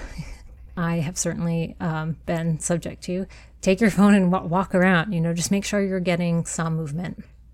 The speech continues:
And another, I know this is, seems like another no-brainer, but going to the library is really helpful. It seems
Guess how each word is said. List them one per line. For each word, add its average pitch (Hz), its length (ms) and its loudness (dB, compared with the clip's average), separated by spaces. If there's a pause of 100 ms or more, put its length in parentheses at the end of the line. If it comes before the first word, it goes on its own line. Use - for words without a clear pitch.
And 196 420 6
another, 208 500 4
I 180 100 2
know 185 120 4
this 185 200 0
is, 185 140 0
seems 185 280 0
like 175 120 0
another 175 280 2
no-brainer, 196 440 2
but 185 200 -4
going 190 300 0
to 202 100 -6
the 180 80 -2
library 185 720 -2
is 170 300 -4
really 175 280 0
helpful. 175 500 -2 (420)
It 175 80 -2
seems 185 640 2